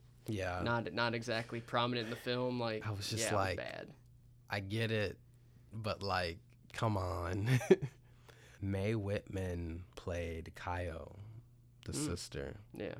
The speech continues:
Speaker 1: Mama Whitman.
Speaker 2: Mama Whitman, yeah.
Speaker 1: That's Mama Whitman. She's so good at everything.
Speaker 2: D-, Disney, Disney dubbing casts are usually crazy. Like, you've
Speaker 1: Yeah.
Speaker 2: usually got, like, Princess Mononoke had a ridiculous cast. Like, uh,
Speaker 1: They
Speaker 2: what's
Speaker 1: just
Speaker 2: her
Speaker 1: get
Speaker 2: name?
Speaker 1: very f-,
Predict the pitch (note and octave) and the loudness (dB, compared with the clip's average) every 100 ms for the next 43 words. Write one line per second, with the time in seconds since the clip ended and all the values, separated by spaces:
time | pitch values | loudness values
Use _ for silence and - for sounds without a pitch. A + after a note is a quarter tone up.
0 | - - F#2+ F#2 F2+ F2+ F2 E2 - - | -12 -8 -4 -2 -2 -2 -4 -6 -12 -12
1 | F#2 F2+ - E2 D#2+ E2+ A2+ A#2 A2+ A2+ | -4 -4 -2 -6 -4 -2 0 0 0 -2
2 | - G2 G#2+ G2+ G#2 A2 F#2 - F2+ E2+ | -2 -4 -4 -4 -4 -4 -4 -2 -2 0
3 | E2+ F2 - E2 D#2+ E2+ F2+ - - A#2+ | 0 -2 -2 -4 -2 -4 -6 -10 -2 0
4 | - A2+ G#2 E2+ - D#2+ E2 - E2 D#2+ | 2 0 -2 -4 -8 -6 -8 -6 -8 -6
5 | E2 - D2+ E2 F2 B2+ B2 C3+ - D#3 | -10 -8 -8 -6 -6 -8 -4 -4 2 2
6 | G3 A3 F3+ A#2+ C#3+ F#3+ A3 B2 A#2 A2 | 2 0 0 0 0 0 0 0 2 2
7 | B2+ C3+ C3+ D3 D3+ D3+ A#2 A#2 A#2+ A2 | 2 -2 -4 -8 -8 -6 -4 -2 -2 -4
8 | F#2 F#2+ - - A2 G2+ D#2 - - - | -8 -10 -10 -12 -4 -4 -4 -8 -12 -12
9 | - - E2+ C3+ C#3+ C3 C3 B2 A2+ A2+ | -6 -4 -2 2 2 2 0 2 2 2
10 | A2+ D#3 F3+ F3+ C#3+ A#2 B2 B2+ A#2 A2+ | 0 0 0 0 0 2 2 0 -4 -2
11 | G2+ F2+ G2 - C3 C3 A#2+ F#2 A#1+ - | -4 -6 -10 -8 -4 -2 -4 -10 -10 -12
12 | - G1+ - - - - - A#2+ - - | -12 -10 -12 -14 -18 -4 0 0 -2 -14
13 | - F#2+ G2 F2+ E2+ F#2 - G#2 A#2 A#2 | -4 0 2 2 2 -2 -2 0 0 2
14 | A#2 G2 F#2 F#2+ F#2+ F#2+ E2+ - | 2 2 2 2 2 2 -2 -8